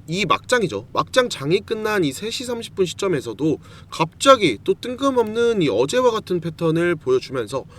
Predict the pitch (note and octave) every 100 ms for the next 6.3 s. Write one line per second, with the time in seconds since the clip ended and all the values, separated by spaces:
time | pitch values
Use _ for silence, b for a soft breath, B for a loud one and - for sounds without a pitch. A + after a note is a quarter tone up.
0 | B - B2+ D3+ C#3+ F#2+ - - - D#3+
1 | D#3 C#3+ E2+ F#2 G2+ - - - B B
2 | B B - G3 C3 B2 F2 D2+ F2 C#3+
3 | A3 A#3+ F#3+ D#3 B2+ F#2 F#2+ - F#3 A#2+
4 | - F2+ D#2+ D#2 - F2+ D#2+ E2 D#2 -
5 | - G#2 B2 A#2+ B2+ G2+ G2 - A#2+ B2
6 | F#2 A2+